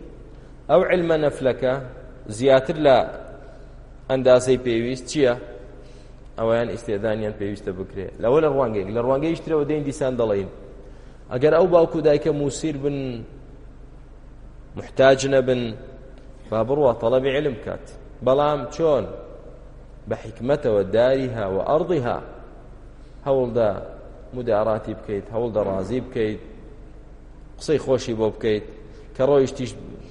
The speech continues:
زوو زوو تەلەفۆنی بۆ بکە. تابەتی ئەمڕۆکە وەسائلی ئیتیصال زۆرە. توانی جوز و سەردانی بکەوە، دڵی خۆش کەکە، "الحەمدوللا، تۆ شتێک فێر بوویت، ئەجری بۆ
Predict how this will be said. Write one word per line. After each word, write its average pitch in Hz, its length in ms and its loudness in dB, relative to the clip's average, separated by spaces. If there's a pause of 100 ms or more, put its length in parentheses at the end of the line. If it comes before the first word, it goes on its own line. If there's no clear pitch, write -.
زوو 127 120 0
زوو 131 220 -2
تەلەفۆنی 131 520 2
بۆ 123 140 6
بکە. 123 220 2 (360)
تابەتی 160 380 -4
ئەمڕۆکە 135 400 -2 (840)
وەسائلی 131 440 0
ئیتیصال 123 460 -2
زۆرە. 117 400 0 (1120)
توانی 147 340 2
جوز 131 280 -4
و 139 60 -4
سەردانی 123 520 0
بکەوە، 127 400 2 (1600)
دڵی 160 180 4
خۆش 139 300 2
کەکە، 131 260 -2
"الحەمدوللا، 131 460 0
تۆ 127 140 -4 (120)
شتێک 143 280 2
فێر 131 160 2
بوویت، 120 340 -2 (720)
ئەجری 127 360 0
بۆ 117 60 0